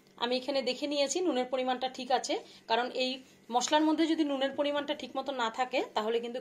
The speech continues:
খেতে ভালো লাগবে না, আমি প্রত্যেকটা রান্নাতেই বলি। এবার আমি কড়াইতে দিয়ে দেবো। আমি এর মধ্যে জল ব্যবহার করব না, এই বাটিটা ধুয়ে যেটুক জল লা-, থাকবে সেই জলটুকুনি আমি ব্যবহার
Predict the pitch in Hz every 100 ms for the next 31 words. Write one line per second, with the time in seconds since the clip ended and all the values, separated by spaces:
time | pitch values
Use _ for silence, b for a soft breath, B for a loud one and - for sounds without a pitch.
0 | 254 247 226 226 226 208 220 311 262 240
1 | 202 226 226 226 202 202 196 214 196 190
2 | 339 B B B B B 254 285 311 320
3 | 320 226 233 311 226 247 233 220 311 -
4 | B B 254 294 311 320 320 349 - 208
5 | 202 262 277 220 208 240 240 302 302 277
6 | 262 330 254 214 226 226 302 285 302 247
7 | 277 220 240 240 262 - 214 233 226 320
8 | 320 233 226 220 254 359 349 214 175 160
9 | 160